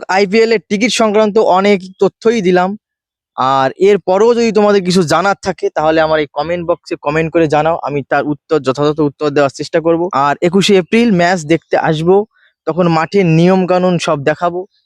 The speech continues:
কি নিয়ে ঢুকতে দেবে, কি নিয়ে ঢুকতে দেবে না, কি কি ক্রাইটেরিয়া আছে, সবগুলো তোমাদের জানানোর চেষ্টা করব। আর সেইগুলো জানতে আমার এই চ্যানেলটা সাবস্ক্রাইব করতেই পারো। ভালো লাগলে ভিডিওটা একটা লাইক করে দাও।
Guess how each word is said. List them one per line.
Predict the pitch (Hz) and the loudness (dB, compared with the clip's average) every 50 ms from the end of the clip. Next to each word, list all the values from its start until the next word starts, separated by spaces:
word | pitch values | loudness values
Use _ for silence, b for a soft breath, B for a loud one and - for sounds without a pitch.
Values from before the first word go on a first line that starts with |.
| _ | _
কি | - 175 175 | -6 -4 -2
নিয়ে | 165 165 175 160 | 0 2 2 2
ঢুকতে | 123 147 151 - _ 180 170 | 0 -2 -8 -6 _ -8 -6
দেবে, | 143 151 160 156 165 170 165 | -4 -4 -4 -4 -4 -6 -6
কি | - _ 160 160 | -8 _ -10 -8
নিয়ে | 165 160 | -6 -6
ঢুকতে | 139 139 139 - - 156 | -4 -6 -6 -2 -2 -2
দেবে | 131 131 156 156 165 | 0 0 0 0 0
না, | 160 160 160 160 - | 0 -2 -2 -4 -8
কি | _ - 151 - | _ -20 -20 -20
কি | - 160 160 147 - | -18 -18 -18 -18 -10
ক্রাইটেরিয়া | _ 151 143 147 143 160 156 160 156 | _ -2 -2 -2 -2 -2 -2 -2 -2
আছে, | 156 160 160 - - | -2 -2 -6 -6 -4
সবগুলো | - 151 147 143 151 156 156 | -4 -4 -4 -2 -2 -2 -2
তোমাদের | 147 156 156 156 147 139 | -2 -2 -2 0 0 0
জানানোর | 131 143 143 147 147 143 - - | 0 0 0 0 -2 -2 -2 -6
চেষ্টা | 151 - - 160 | -6 -4 -2 -2
করব। | 147 156 160 165 175 185 B B B B B B B B B B | 0 0 0 0 -2 -4 B B B B B B B B B B
আর | - 120 131 123 | -4 -2 -2 -4
সেইগুলো | - - - - 175 185 180 180 175 151 - 139 160 170 175 151 | -4 -2 0 0 2 2 0 -4 -8 -12 -4 0 2 2 2 2
জানতে | 123 160 151 160 165 156 - - - | 0 -2 -2 -2 -4 -2 -2 -2 0
আমার | - 135 143 143 143 | 0 0 0 0 -2
এই | 139 | -2
চ্যানেলটা | - - 139 143 143 143 156 147 | 0 0 -2 -2 0 0 -2 -2
সাবস্ক্রাইব | - 131 - - 151 147 139 - | -2 -8 -6 -4 -2 -2 -2 -2
করতেই | - 127 - _ 165 165 165 | -4 -6 -2 _ 0 0 0
পারো। | 160 165 160 165 175 - _ _ _ _ _ _ _ _ _ _ _ | 0 0 0 -2 -4 -6 _ _ _ _ _ _ _ _ _ _ _
ভালো | 120 120 131 147 160 | -6 -4 0 0 2
লাগলে | 170 175 170 160 160 165 165 170 | 2 2 0 0 -2 -2 -4 -4
ভিডিওটা | 160 131 135 131 147 143 143 147 | -4 -4 -2 -2 0 0 0 -2
একটা | - 151 | -2 0
লাইক | 131 123 127 139 139 - | 0 0 0 -2 -2 -2
করে | - 165 160 156 | 0 0 2 2
দাও। | 156 160 | 0 0